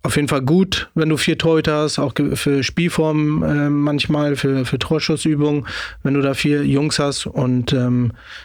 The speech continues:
wenn du da einen guten, talentierten in den eigenen Reihen dann auch hast, in der U neunzehn, finden wir das auch gut und wichtig, dass er immer mal wieder, äh, bei uns dann mittrainiert, wenn er ein gewisses Talent und Fleiß auch mitbringt. Und deswegen,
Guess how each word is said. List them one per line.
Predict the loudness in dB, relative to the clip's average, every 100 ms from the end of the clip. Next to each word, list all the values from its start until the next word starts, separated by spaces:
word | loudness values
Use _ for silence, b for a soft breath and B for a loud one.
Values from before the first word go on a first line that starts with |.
| B
wenn | 0
du | 2
da | 2
einen | 0
guten, | 2 2 2 2
talentierten | 2 0 0 0 2
in | 0
den | 0 0
eigenen | 0 0 0
Reihen | 0 0
dann | 0 0
auch | 0
hast, | -2 0
in | 0
der | 2
U | 2
neunzehn, | 2 0 0 0 0 -4 B B B B
finden | -4 0 2
wir | 2
das | 2 2
auch | 0 0
gut | 0 2
und | 2 2
wichtig, | 0 0 0
dass | 0 0
er | 0
immer | 0
mal | 0 0
wieder, | 0 0 0 -4 B B _
äh, | -2 0
bei | 2 0
uns | 0 -2
dann | 0 0 0 -2 -2
mittrainiert, | -2 0 0 0 2 0 -4 -8 _ _ -2
wenn | 0 0
er | 0 -4 -8 _ _ _ _ _ _ -4
ein | 0
gewisses | 2 0 -2
Talent | 0 0 0 0
und | -2
Fleiß | -2 -2 -2
auch | 0
mitbringt. | -2 -2 -2 0 -2 B B B B B B -4
Und | -2
deswegen, | 0 0 0 0 0 0